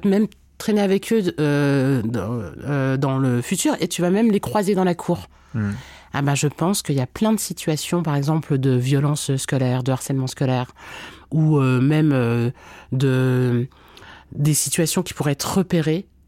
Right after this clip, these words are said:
Speaker 1: par les profs, parce que dans ces discussions, ben, il y aurait des, des phrases, euh,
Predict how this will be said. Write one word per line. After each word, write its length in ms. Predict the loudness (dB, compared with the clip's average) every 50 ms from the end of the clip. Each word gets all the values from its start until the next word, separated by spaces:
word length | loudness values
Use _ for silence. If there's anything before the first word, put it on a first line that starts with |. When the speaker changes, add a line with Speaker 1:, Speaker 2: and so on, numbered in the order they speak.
| -8 -4
Speaker 1:
par 140 | -2 0 0
les 100 | 0 0
profs, 420 | -2 -2 -2 -2 -2 -4 -6 -10 -14 -18 -20 -20 -20 -12 -6 -4
parce 160 | -4 -4 -2
que 80 | 0 0
dans 120 | 2 2
ces 140 | 2 0 0
discussions, 600 | -2 -2 -2 -2 -4 -4 -4 -2 0 2 2 2 2
ben, 120 | 2 2
il 60 | 2
y 40 | 2
aurait 200 | 2 2 0 0
des, 400 | 0 0 0 0 0 0 -2 -4 -8 -8
des 180 | -4 -2 -2
phrases, 560 | -2 -4 -8 -8 -4 -2 0 0 0 0 0
euh, 140 | -2 -2 -2